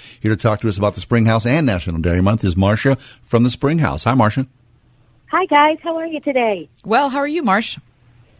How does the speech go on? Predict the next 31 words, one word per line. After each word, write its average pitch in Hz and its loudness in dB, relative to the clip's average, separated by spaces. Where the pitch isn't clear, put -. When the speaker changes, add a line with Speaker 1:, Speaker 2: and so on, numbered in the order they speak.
Speaker 2:
I'm 285 -4
good. 427 2
I'm 247 -6
good. 403 -2
And 247 0
this 330 -2
is 349 0
our 330 0
month. 330 0
Speaker 3:
It 175 -2
is. 160 -2
Okay, 185 -4
so 208 0
tell 226 0
us, 185 0
how 220 2
are 311 0
you 214 -2
guys 202 2
at 196 0
the 185 -6
Spring 190 -2
House 156 0
going 147 -2
to 143 -4
celebrate 143 0
National 175 0
Dairy 180 -2
Month? - -10
Speaker 1:
It's - -6
good. 87 2